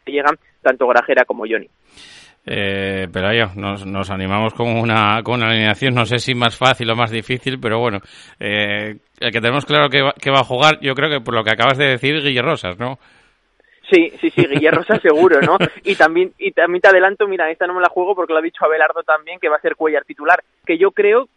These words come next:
Speaker 1: que todo se juega, ¿no? Cosas, son profesionales, defienden
Speaker 2: Sí.
Speaker 1: el escudo del Sporting, hay jugadores con pocos minutos que querrán demostrar que son válidos,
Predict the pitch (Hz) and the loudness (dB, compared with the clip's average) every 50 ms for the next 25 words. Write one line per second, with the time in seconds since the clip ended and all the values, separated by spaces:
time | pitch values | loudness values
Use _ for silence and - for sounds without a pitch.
0 | _ _ - - - - - _ 180 185 202 190 - 180 160 - 180 180 170 165 | _ _ -20 -18 -18 -18 -14 _ -4 -2 -2 -2 -2 -4 -2 0 2 2 4 2
1 | 156 147 156 175 190 - 170 - - - 170 151 - 156 143 147 143 151 143 - | 2 0 0 -2 -2 0 0 -2 -2 0 -2 -4 -2 -4 -8 -4 -4 -6 -4 -4
2 | 156 143 - 147 151 175 190 190 190 190 185 170 151 - 160 160 160 160 160 156 | -6 -6 -4 -2 0 0 2 2 0 0 -2 -4 -6 -6 -6 -6 -6 -6 -6 -6
3 | 147 151 - - _ - 151 156 151 - - 170 160 160 143 143 135 135 131 - | -8 -10 -14 -16 _ -2 -2 -2 -2 -4 -2 -2 -2 -2 -2 -2 -2 -4 -6 -4
4 | _ 175 185 190 185 - 170 165 151 - 160 156 147 151 147 143 - 160 139 131 | _ 2 2 2 0 -2 -6 -6 -6 0 2 4 4 4 2 0 -2 -4 -4 -4
5 | 151 - 156 139 151 143 147 151 147 135 151 139 127 135 127 135 139 143 143 139 | -4 -6 -6 -6 -4 -6 -6 -6 -6 -4 -4 -2 0 2 2 2 2 2 0 -4
6 | 139 131 - - 139 139 - 139 - 156 151 151 147 151 151 170 208 214 | -4 -4 -2 -2 -2 -2 -4 -6 -6 -4 2 4 4 4 6 4 2 2